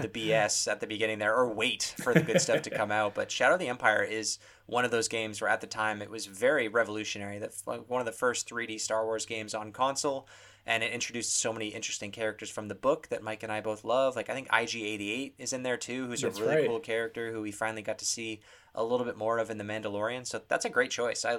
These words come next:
Speaker 1: I love that choice.
Speaker 3: Yeah, no, like I said, I, it was definitely revolutionary. I'm glad to hear that you guys read the book as well as I did. Um, I feel like not a lot of people read the book. Usually, if people, if I mention Shadows of the Empire, they're like, "Oh yeah, the game," but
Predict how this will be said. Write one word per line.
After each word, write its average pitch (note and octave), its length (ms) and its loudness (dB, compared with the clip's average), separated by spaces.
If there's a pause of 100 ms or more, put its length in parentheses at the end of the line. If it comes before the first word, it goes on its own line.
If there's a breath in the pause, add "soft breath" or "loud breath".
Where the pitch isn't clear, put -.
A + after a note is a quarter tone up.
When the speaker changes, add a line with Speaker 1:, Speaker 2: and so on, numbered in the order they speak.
Speaker 1:
I B2 80 4
love A2+ 240 0
that F#2+ 160 -6
choice. - 260 -10 (540)
Speaker 3:
Yeah, D#3+ 360 4
no, C#3+ 200 4
like D3 160 6
I D#3+ 40 10
said, D#3 160 6
I, C#3+ 100 4 (200)
it C#3+ 60 8
was C3 120 4
definitely D3+ 380 6
revolutionary. B2 580 4
I'm B2 120 2
glad C#3+ 280 6
to - 60 2
hear C#3 160 4
that A2+ 120 2
you A#2 120 0
guys A2+ 260 2
read A#2 140 4
the A2+ 80 2
book A2 300 2
as G#2+ 180 0
well A#2 200 4
as G#2+ 120 2
I A#2+ 80 6
did. G#2 280 0 (520 loud breath)
Um, G#2 480 -2
I C3+ 60 6
feel F3+ 140 8
like F#3+ 120 6
not D#3 140 8
a - 20 10
lot D#3 140 8
of - 60 6
people D3+ 200 2
read A#2 480 4
the A#2+ 60 6
book. A#2 440 4 (200)
Usually, D3 360 6
if - 120 2
people, D3 240 0
if B2+ 100 2
I C3 80 8
mention B2+ 280 0
Shadows B2 260 4 (100)
of A2+ 40 0
the A#2+ 140 2
Empire, A#2 360 2
they're B2+ 100 4
like, C3 80 0
"Oh G3+ 80 6
yeah, G#3+ 140 10
the C#3+ 100 2
game," A2 340 2 (600 loud breath)
but C3 340 6